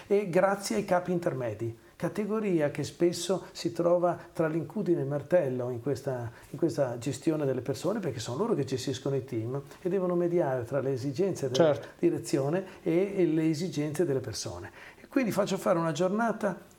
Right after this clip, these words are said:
Speaker 1: separata ai capi intermedi. Poi dico ai due team: Adesso vi parlate, avete capito come cambierà il vostro lavoro capi intermedi? Avete capito voi dirigente cosa vuol dire fare, diciamo,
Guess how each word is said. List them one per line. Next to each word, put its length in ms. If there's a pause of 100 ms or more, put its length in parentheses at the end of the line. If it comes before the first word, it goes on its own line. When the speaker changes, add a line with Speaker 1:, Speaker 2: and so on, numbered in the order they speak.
(180)
Speaker 1:
separata 800
ai 300
capi 240
intermedi. 640
Poi 200
dico 300
ai 100
due 460
team: 300
Adesso 400
vi 120
parlate, 520
avete 260
capito 400
come 280
cambierà 480
il 120
vostro 380
lavoro 320
capi 240
intermedi? 520 (260)
Avete 260
capito 400
voi 160
dirigente 560
cosa 240
vuol 160
dire 240
fare, 480 (520)
diciamo, 640